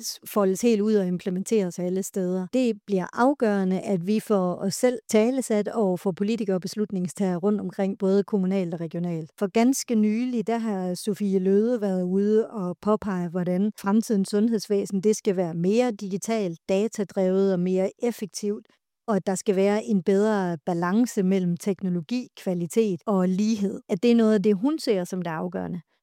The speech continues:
Så har der omvendt været en, øh, departementschef, Janus Brink, ude fra Ældreministeriet og sige,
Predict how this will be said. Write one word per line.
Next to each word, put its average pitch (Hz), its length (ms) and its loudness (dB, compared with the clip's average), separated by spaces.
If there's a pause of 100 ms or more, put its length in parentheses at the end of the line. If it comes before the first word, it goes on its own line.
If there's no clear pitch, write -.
Så 277 120 0
har 262 140 2
der 190 100 0 (100)
omvendt 277 420 0
været 208 480 0
en, 190 340 2
øh, 180 180 2
departementschef, 190 920 0
Janus 185 440 0 (100)
Brink, 233 200 0 (120)
ude 208 260 0
fra 180 240 -6
Ældreministeriet 214 760 0
og 190 180 -6
sige, 214 400 -2